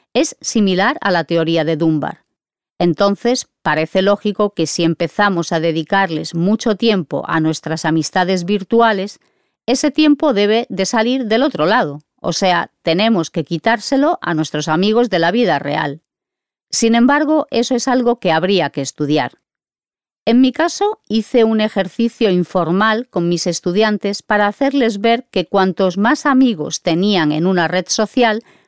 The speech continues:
menos información de ellos podían facilitarme. El tema generó controversia.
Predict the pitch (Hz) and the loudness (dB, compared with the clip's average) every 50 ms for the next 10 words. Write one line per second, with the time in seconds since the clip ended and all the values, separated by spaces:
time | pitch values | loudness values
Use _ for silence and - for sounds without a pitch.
0 | _ _ - 196 208 226 254 262 247 208 165 165 - - 175 170 - 190 180 175 | _ _ 0 2 4 4 4 4 2 0 -2 -2 -2 -2 -2 0 0 -2 0 0
1 | 180 175 - - 208 202 202 190 208 214 220 214 185 196 196 - - - 175 175 | -2 -2 -2 0 0 0 0 0 2 2 2 2 0 -2 -2 -2 -2 -2 0 0
2 | 185 202 190 160 156 - - 156 - - 156 151 151 147 - 160 156 139 131 131 | 2 2 2 0 0 -2 -4 -4 -2 -2 0 0 0 0 0 0 -2 0 -2 -4
3 | 131 151 - _ _ _ _ _ _ _ _ _ _ _ _ _ - 208 208 202 | -8 -8 -10 _ _ _ _ _ _ _ _ _ _ _ _ _ -2 0 0 0
4 | - 269 285 294 339 370 370 - - 233 190 175 170 170 185 190 185 - 165 160 | 0 2 4 4 4 2 2 -2 -2 -2 0 0 2 2 0 0 0 0 -2 -2
5 | 151 - 175 156 160 160 147 139 - - 143 120 127 147 | 0 0 0 0 0 0 -2 -4 -6 -8 -8 -8 -10 -12